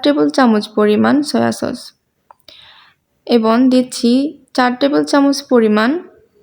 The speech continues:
চিনি। চিনি দিয়ে খুব ভালোভাবে মিক্স করতে হবে, যেন যতক্ষণ পর্যন্ত চিনি না গলে যায়, ততক্ষণ পর্যন্ত খুব ভালোভাবে মিক্স করতে হবে।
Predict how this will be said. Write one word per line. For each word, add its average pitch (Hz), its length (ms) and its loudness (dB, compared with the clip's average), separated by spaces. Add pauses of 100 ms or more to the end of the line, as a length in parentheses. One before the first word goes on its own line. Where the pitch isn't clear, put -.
(160)
চিনি। 220 300 2 (1000)
চিনি 294 200 4 (100)
দিয়ে 226 160 6 (120)
খুব 294 140 2 (140)
ভালোভাবে 247 500 2
মিক্স 226 160 0 (100)
করতে 247 300 0
হবে, 214 260 0 (200)
যেন 220 180 2 (640)
যতক্ষণ 269 440 2
পর্যন্ত 269 400 2 (240)
চিনি 233 300 2 (440)
না 220 100 2 (140)
গলে 214 320 2
যায়, 220 240 0
ততক্ষণ 240 380 -2 (100)
পর্যন্ত 226 420 0 (140)
খুব 294 120 0 (120)
ভালোভাবে 226 420 0 (100)
মিক্স 208 240 -2
করতে 214 260 -8
হবে। 214 180 -4